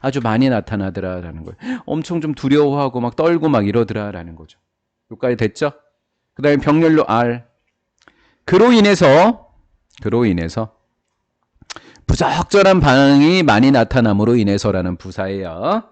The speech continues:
여겨지게 됩니다. 여겨지게 된다. 적절하진 반응이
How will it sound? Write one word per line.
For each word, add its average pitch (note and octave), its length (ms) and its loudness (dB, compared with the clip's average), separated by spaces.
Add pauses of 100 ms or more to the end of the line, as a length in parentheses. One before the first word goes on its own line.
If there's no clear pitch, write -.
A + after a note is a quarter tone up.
(340)
여겨지게 F3 560 2
됩니다. G#2 580 -2 (720)
여겨지게 G#2 480 -2
된다. F2 800 -4
적절하진 D#3 640 0
반응이 B2 600 0